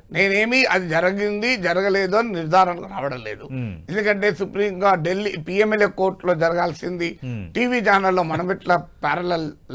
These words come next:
Speaker 1: ట్రయల్ నడుపుతాం,
Speaker 2: Hmm, అవును.
Speaker 1: సమాంతర ట్రయల్ నడు-, విచారణ జరపద్దు.
Speaker 2: Hmm.
Speaker 1: So let the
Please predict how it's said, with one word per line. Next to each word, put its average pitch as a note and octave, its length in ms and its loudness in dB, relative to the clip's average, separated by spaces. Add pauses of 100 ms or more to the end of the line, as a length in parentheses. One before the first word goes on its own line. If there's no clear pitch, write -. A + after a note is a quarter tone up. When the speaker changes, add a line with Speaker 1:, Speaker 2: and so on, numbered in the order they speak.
(100)
Speaker 1:
ట్రయల్ D3 400 -6
నడుపుతాం, B2 360 -14
Speaker 2:
Hmm, C3 260 -12
అవును. A2+ 220 -6
Speaker 1:
సమాంతర G#3 580 4
ట్రయల్ E3 360 0
నడు-, D3+ 140 -6
విచారణ F3+ 340 2
జరపద్దు. C#3+ 680 -12
Speaker 2:
Hmm. A#2+ 260 -8 (120)
Speaker 1:
So C4+ 180 4
let A#3 140 4
the D4 300 2